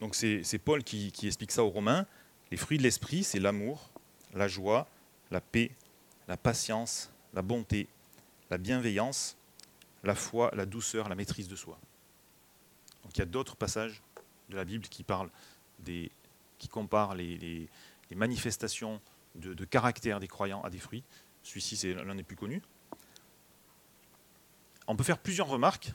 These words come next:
sur ce, ce quatrième terrain. Euh, première remarque, c'est que il est dit qu'il y a du fruit. Un épi, un, un grain a donné trente, l'autre soixante, l'autre cent. Il n'est pas dit que celui qui a donné trente était moins bien, moins performant que celui qui a donné cent.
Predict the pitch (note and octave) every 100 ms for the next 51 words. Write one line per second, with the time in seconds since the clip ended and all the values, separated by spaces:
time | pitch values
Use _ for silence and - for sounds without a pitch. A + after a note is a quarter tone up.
0 | - - B2 - A#2 G#2+ - - B2 A#2+
1 | G#2 G#2 D3 A3+ - - - - - -
2 | - - - - - G#2 G2+ G2+ G#2 G#2
3 | - - - - - - - D3+ D3 F#3+
4 | - B2 C3 C#3+ - - _ - - -
5 | - - - - - _ _ A2 G#2 G#2
6 | E3 B2+ G#2 - - A2 F#3 - - -
7 | - - - - A2+ A#2+ A#2 A2 - C3+
8 | C3+ G2+ A2 A2+ G#2+ C3+ E3+ G2 G2+ G2+
9 | F#2+ - C3 E3+ - A2+ - - - C#3
10 | G#2+ A2+ - D#3+ - - - A#2+ D3 D3+
11 | F#3+ C3+ C#3 C#3 C3 B2+ - F3+ - -
12 | B2+ C#3 D3 A#2+ C#3+ D#3+ D3 C#3+ C#3 -
13 | C3+ D3 - C3 B2+ A#2+ B2 - G2+